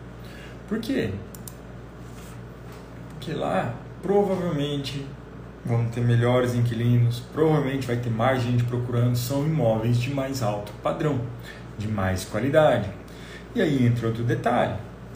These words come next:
Quem que você acha que é mais provável que tenha problemas de pagar aluguel?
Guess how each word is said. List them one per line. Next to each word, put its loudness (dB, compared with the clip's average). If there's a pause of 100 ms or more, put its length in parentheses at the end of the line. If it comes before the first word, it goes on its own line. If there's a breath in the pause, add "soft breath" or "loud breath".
(240 loud breath)
Quem 0
que -4
você 0
acha 4
que -4
é 0
mais 2
provável 2
que -10
tenha 0
problemas 0
de -2
pagar 4
aluguel? 4